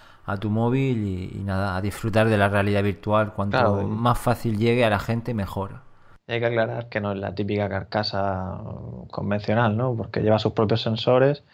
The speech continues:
Speaker 2: y con lo cual, pues, los juegos aparte tienen que estar adaptados por el tema de, de la separación de la, de las lentes, las cámaras, vamos, que no es lo mismo de partir la pantalla típico.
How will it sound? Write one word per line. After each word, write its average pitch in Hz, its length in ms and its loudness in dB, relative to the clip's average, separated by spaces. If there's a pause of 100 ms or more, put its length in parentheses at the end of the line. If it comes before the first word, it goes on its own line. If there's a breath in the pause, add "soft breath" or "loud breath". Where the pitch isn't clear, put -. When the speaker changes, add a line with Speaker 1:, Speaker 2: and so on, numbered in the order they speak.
(460 soft breath)
Speaker 2:
y 110 160 -4
con - 160 -2
lo 98 140 4
cual, 110 480 2 (100)
pues, 101 160 -4
los 101 420 -4
juegos 113 480 2
aparte 110 440 0
tienen 107 160 -2
que 104 80 -2
estar 98 480 0 (200)
adaptados 107 760 -2 (200)
por 98 160 -6
el 98 100 -8
tema 104 260 0
de, 98 460 -2
de 104 240 -6
la - 80 -6
separación 104 600 -2
de 101 100 -2
la, 101 400 -2
de - 160 -6
las - 120 -2
lentes, 123 920 4 (320 loud breath)
las 123 140 -4
cámaras, 110 520 2
vamos, 107 260 -4
que - 100 -8
no 110 80 0
es 110 60 2
lo 110 100 2
mismo 107 240 0
de 104 120 0
partir 104 320 0
la 107 120 4
pantalla 101 580 2
típico. 101 480 -4